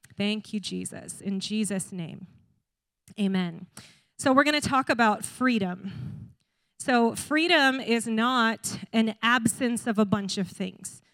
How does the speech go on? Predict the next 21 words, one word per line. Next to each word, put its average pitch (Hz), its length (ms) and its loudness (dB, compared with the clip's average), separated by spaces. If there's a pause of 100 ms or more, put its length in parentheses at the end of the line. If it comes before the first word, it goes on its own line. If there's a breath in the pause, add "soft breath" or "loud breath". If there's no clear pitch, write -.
(280 soft breath)
Like, 226 180 2 (140)
sometimes 277 320 0
people 269 220 0
think 269 180 -4
of 226 140 2
freedom 262 480 2
in 214 160 0
Christ 254 440 0
is, 202 200 0
"I'm 202 160 -2
getting 254 380 0
out 233 200 2
of 214 140 2
a 214 40 2
cage 196 640 -4 (320 loud breath)
and 214 140 0
now 220 160 4
I'm 208 220 2
out 208 240 2
of 196 160 2
something." 190 640 -8